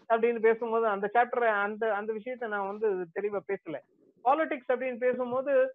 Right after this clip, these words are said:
அரசுங்கிறது பாலிடிக்ஸ் இல்ல. எது பாலிடிக்ஸ் அப்படின்னு கேட்டா, எல்லாரும் சேர்ந்து ஒரு விஷயத்துக்காக வெளியே வந்து போராடுவது இருக்கு இல்லையா, அதுதான் பாலிடிக்ஸா இருக்க முடியும். இப்போ பாலிடிக்ஸ்ல நீங்க எதை காதலிக்க முடியும் அப்படின்னு கேட்டா, பார்ட்டியை தான் காதலிக்க முடியும் அப்படின்னு சொல்லுவாரு.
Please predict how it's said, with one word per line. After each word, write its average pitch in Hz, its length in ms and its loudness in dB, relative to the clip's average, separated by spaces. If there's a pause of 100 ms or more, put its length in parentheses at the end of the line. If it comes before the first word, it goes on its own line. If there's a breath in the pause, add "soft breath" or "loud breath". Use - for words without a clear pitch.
(240)
அரசுங்கிறது 285 840 0
பாலிடிக்ஸ் 233 460 -2
இல்ல. 180 360 -2 (260)
எது 294 300 4
பாலிடிக்ஸ் 269 720 -2
அப்படின்னு 214 320 -4
கேட்டா, 208 500 -2 (400)
எல்லாரும் 294 520 4
சேர்ந்து 320 500 0
ஒரு 277 140 0
விஷயத்துக்காக 254 760 -4 (420)
வெளியே 254 340 0
வந்து 254 380 -2
போராடுவது 254 520 4
இருக்கு 214 200 0
இல்லையா, 214 280 2 (180)
அதுதான் 277 460 0
பாலிடிக்ஸா 226 460 0
இருக்க 165 200 -4
முடியும். 143 240 -16 (160)
இப்போ - 240 -2
பாலிடிக்ஸ்ல 359 680 4
நீங்க 311 220 -2
எதை 277 360 4
காதலிக்க 320 500 2
முடியும் 269 320 -2
அப்படின்னு 240 240 -2
கேட்டா, 262 220 2
பார்ட்டியை 330 540 0
தான் 285 140 -2
காதலிக்க 226 420 -2
முடியும் 190 260 -8
அப்படின்னு 170 320 -8
சொல்லுவாரு. 143 300 -18